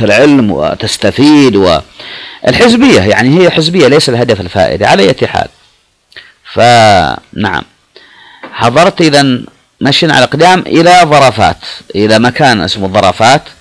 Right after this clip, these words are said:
آه، يظهر حصلت من هناك يعني، آه، طبعا من، من الجوة إلى ظرفات مشيا، ما كان في سيارات، ثم حصلت واحد وأوصلني الداير، خلاص كنت على وشك الوصول.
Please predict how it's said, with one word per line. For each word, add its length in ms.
آه، 400
يظهر 520
حصلت 420
من 160
هناك 420
يعني، 560
آه، 280
طبعا 180
من، 240
من 180
الجوة 580
إلى 120
ظرفات 520
مشيا، 360
ما 120
كان 160
في 100
سيارات، 460
ثم 180
حصلت 400
واحد 320
وأوصلني 600
الداير، 420
خلاص 380
كنت 360
على 180
وشك 300
الوصول. 500